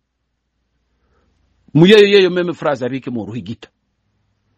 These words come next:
Aba, ada bagaye buza, quelle est la relation qui existe entre les deux?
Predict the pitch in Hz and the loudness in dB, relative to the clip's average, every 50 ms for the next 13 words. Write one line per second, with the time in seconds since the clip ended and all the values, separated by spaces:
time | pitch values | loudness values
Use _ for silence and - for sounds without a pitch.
0 | _ _ _ _ _ _ _ _ - - _ _ _ _ _ _ _ - 165 180 | _ _ _ _ _ _ _ _ -20 -20 _ _ _ _ _ _ _ -2 -2 -2
1 | 185 202 196 220 226 247 269 262 269 277 240 202 202 175 208 196 - - 262 269 | 0 0 2 2 2 2 2 2 2 2 2 0 -2 -4 -4 -6 -2 0 2 2
2 | 262 254 254 - 233 233 208 185 180 175 170 165 170 165 - 214 208 175 175 160 | 2 0 0 -2 -2 0 0 0 0 0 0 0 -2 -2 -2 -6 -8 -8 -10 -12
3 | 151 147 160 143 165 160 156 165 143 131 117 117 117 113 135 135 110 | -12 -10 -10 -8 -8 -8 -6 -6 -6 -6 -6 -6 -6 -4 -4 -4 -4